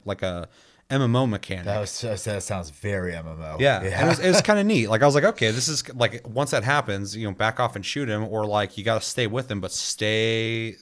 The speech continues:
Speaker 1: rotate with him." And it was stuff like that that I was like, "Okay, some of these, some of these fights can get kinda cool." I think the owl dude that most people have seen, he's, like, the first, like, first interesting monster you fight in the game.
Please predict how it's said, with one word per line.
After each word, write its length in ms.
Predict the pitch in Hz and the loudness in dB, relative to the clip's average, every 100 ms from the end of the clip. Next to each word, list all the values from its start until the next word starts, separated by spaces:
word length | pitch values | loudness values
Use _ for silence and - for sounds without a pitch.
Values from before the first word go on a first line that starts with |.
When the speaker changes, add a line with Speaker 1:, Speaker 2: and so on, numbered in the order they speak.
| - | -18
Speaker 1:
rotate 460 | 107 110 113 117 101 | -8 -6 -4 -4 -4
with 160 | 123 | -6
him." 220 | 92 87 - - - - _ | -6 -12 -16 -20 -20 -20 _
And 120 | - 139 | -4 -4
it 80 | |
was 100 | 143 | 0
stuff 140 | 123 175 | 2 2
like 100 | 139 | 4
that 140 | 156 | 2
that 80 | 147 | 2
I 40 | |
was 100 | 120 | 2
like, 120 | 120 117 | 2 2
"Okay, 240 | 165 117 | 2 0
some 160 | - 175 | 2 0
of 40 | |
these, 160 | 190 - | 0 -2
some 220 | - 165 | -2 -2
of 60 | |
these 120 | 180 - | -2 -2
fights 240 | 131 117 | -2 -4
can 140 | - | -6
get 140 | 117 101 | -8 -6
kinda 180 | 113 98 | -6 -4
cool." 380 | 135 113 90 - _ _ _ _ _ - - | -4 -2 -4 -10 _ _ _ _ _ -12 -2
I 60 | |
think 160 | 123 117 | -2 0
the 140 | 113 | 0
owl 200 | 101 101 | 2 2
dude 260 | 104 120 110 | 4 2 2
that 60 | |
most 220 | 113 110 - | -2 -2 -2
people 160 | 123 | -2
have 60 | 107 | -2
seen, 340 | - 120 120 | -2 -2 -2
he's, 180 | 113 110 | -2 -2
like, 160 | 104 - | -4 -4
the 80 | |
first, 280 | - 101 98 | -4 -4 -2
like, 200 | 90 85 _ - _ _ | -6 -8 _ -20 _ _
first 240 | 104 - - | 0 0 -4
interesting 560 | 104 - 104 - 98 | -4 0 0 0 -2
monster 260 | 95 98 92 | -2 -2 -4
you 80 | 85 | -2
fight 140 | 120 | 0
in 60 | 120 | 0
the 60 | 101 | -2
game. 220 | 98 | -2